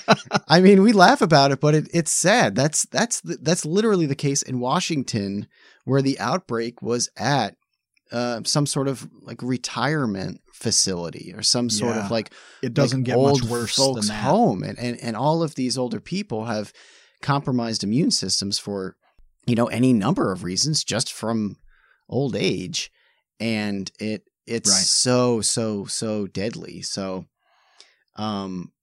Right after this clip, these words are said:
Speaker 1: I, I think that the media is obviously playing a, a large role in this. I know that Elon Musk tweeted something recently that had, like, a million likes last that I looked at it. That was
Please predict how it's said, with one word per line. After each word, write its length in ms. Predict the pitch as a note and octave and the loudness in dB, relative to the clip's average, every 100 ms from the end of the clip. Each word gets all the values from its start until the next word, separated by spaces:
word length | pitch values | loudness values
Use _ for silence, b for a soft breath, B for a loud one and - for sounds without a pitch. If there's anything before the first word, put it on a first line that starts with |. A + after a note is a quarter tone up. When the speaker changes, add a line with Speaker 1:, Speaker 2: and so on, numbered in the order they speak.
| _ _ _ - - | _ _ _ -16 -4
Speaker 1:
I, 180 | A#2+ - | -4 -2
I 120 | C3 | -6
think 340 | D3+ G3+ F#3+ - | -4 -4 -6 -4
that 260 | B2+ A2+ _ _ _ | -4 -4 _ _ _
the 180 | B2+ B2+ | -6 -2
media 340 | C3 C#3+ C#3+ | 0 0 0
is 160 | G#2+ G#2 | -2 -4
obviously 440 | G2+ A2 A2+ A2+ | -4 -2 -4 -4
playing 280 | G#2 G#2+ G#2+ | -4 -4 -4
a, 100 | G2 - | -6 -8
a 60 | |
large 300 | G#2 G#2+ G2+ | -6 -6 -6
role 280 | F2+ F#2+ G#2+ | -6 -6 -4
in 80 | B2+ | -2
this. 260 | D3 E3 - | 0 0 0
I 100 | A#2+ | 0
know 120 | D3 | 0
that 200 | C3 - | -2 -2
Elon 320 | C#3 C3+ G#2+ | -4 -2 -2
Musk 340 | G2 B2 - - | -2 -2 -4 -6
tweeted 440 | - G2+ F#2+ - | -8 -6 -6 -6
something 580 | - F#2 - F2+ F2+ - _ _ - | -4 -4 -8 -10 -10 -12 _ _ -8
recently 540 | A2 G#2+ F#2+ F#2 F2 | -2 0 0 -2 -6
that 140 | F2 | -8
had, 200 | G#2 A2 | -6 -6
like, 140 | F#2+ G2 | -6 -6
a 60 | |
million 760 | F2+ F#2+ A#2+ B2+ A2+ F#2+ F#2+ - _ - | -4 -2 0 0 -2 -4 -8 -12 _ -6
likes 440 | G#2+ G#2 - - | -2 -2 -4 -8
last 320 | G2+ G2 - | -6 -6 -6
that 100 | G2 | -6
I 120 | F#2 G2 - _ _ | -8 -8 -14 _ _
looked 360 | A2+ B2 - | -4 -4 -4
at 220 | F#2+ F2 E2 | -8 -8 -8
it. 160 | - _ b b b b b b b b b b b | -12 _ b b b b b b b b b b b
That 200 | D3 C3 | 2 4
was 540 | A2+ G#2+ F#2+ - - | 2 0 0 -2 -4